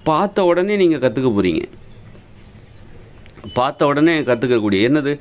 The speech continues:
ஒரு விவசாயம் தான் அவங்க செய்கிற எல்லா, அவங்க அந்த ரெண்டாயிரத்தி நாற்பதுக்கு பிறகு வரப்போகிற இயற்கையோடு இணைந்த மனித வாழ்க்கையில் உலகம் முழுக்க இருக்கிற மக்கள் செய்யக்கூடிய ஒரே தொழில் என்னன்னா, அந்த விவசாயம் தான்.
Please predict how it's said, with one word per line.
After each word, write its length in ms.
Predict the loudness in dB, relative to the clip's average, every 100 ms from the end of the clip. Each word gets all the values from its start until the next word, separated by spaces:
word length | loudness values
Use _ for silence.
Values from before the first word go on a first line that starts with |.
| -12 -16 -2
ஒரு 140 | 0
விவசாயம் 440 | 2 0 0 0
தான் 120 | 0 0
அவங்க 180 | 0
செய்கிற 280 | -2 0 0
எல்லா, 280 | 0 0 0 0
அவங்க 420 | 0 2 0 0
அந்த 260 | 0 2
ரெண்டாயிரத்தி 500 | 4 2 2 0 0
நாற்பதுக்கு 300 | -2 0 0
பிறகு 260 | 0 2 2
வரப்போகிற 300 | 0 0 0
இயற்கையோடு 520 | 0 0 0 0 2
இணைந்த 220 | 2 2
மனித 240 | 2 2 4
வாழ்க்கையில் 360 | 2 0 0
உலகம் 220 | 2 2 2
முழுக்க 240 | 0 0
இருக்கிற 260 | -2 0 -2
மக்கள் 300 | -2 -2 -2
செய்யக்கூடிய 460 | 0 0 2 2
ஒரே 260 | 2 2 0
தொழில் 300 | 0 0 0
என்னன்னா, 460 | 0 0 0 -2 -4 -14 -20 -20 -20 -20 -20 -12
அந்த 480 | -2 0 2 2 2
விவசாயம் 540 | 2 0 0 -2 -2
தான். 160 | -2 -6